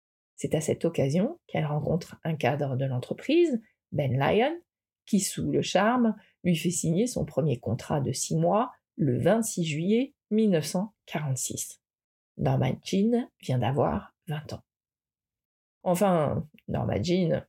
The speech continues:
Ben Lyon lui recommande vivement, disons, <laughs> de changer ce Norma Jean Dougherty.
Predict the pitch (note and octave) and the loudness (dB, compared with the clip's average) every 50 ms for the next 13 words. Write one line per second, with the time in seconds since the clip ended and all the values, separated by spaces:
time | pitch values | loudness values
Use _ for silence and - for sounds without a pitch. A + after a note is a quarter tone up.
0 | _ - D#3 B2 B2 C3 A2 A#2 B2+ - D3+ F#3 F#3 A3 A3 E3+ D#3 D#3+ D3+ C#3+ | _ -2 0 2 2 2 2 2 2 2 2 2 4 2 2 2 2 0 0 -2
1 | - - - C#3 D3 D#3 D3 C#3+ B2 D3 C#3+ D3+ G3 A#3 C4+ C#4+ C#4 - - A3+ | -2 -2 -2 0 0 0 0 0 0 0 0 2 2 2 2 0 -2 -6 -6 -4
2 | E3+ B2+ B2+ A#2+ - G3+ A3+ C#4 D4 C#4 - - - F3 - _ - - - D4 | -2 0 0 2 2 0 0 0 -4 -8 -10 -6 -6 -6 -8 _ -14 -12 -10 -10
3 | B3 G3+ - F3+ D#3+ D#3 D3+ D3 - C3+ D#3 E3+ G3+ A#3 A3+ A3 - - - - | -10 -6 -4 0 0 2 2 0 0 0 2 2 4 2 2 2 0 -2 -2 -2
4 | - - C#3+ C3+ C#3 C3 - - F3+ D3 D3 - - - - - - - E3+ - | -2 -2 -2 -2 -2 -2 -2 -2 -2 -2 -2 -2 -4 -6 -8 -8 -8 -10 -8 -4
5 | - D#3+ D3+ - B2+ C3+ - - - - - - | -4 -2 0 0 -2 -2 -2 -10 -10 -12 -12 -14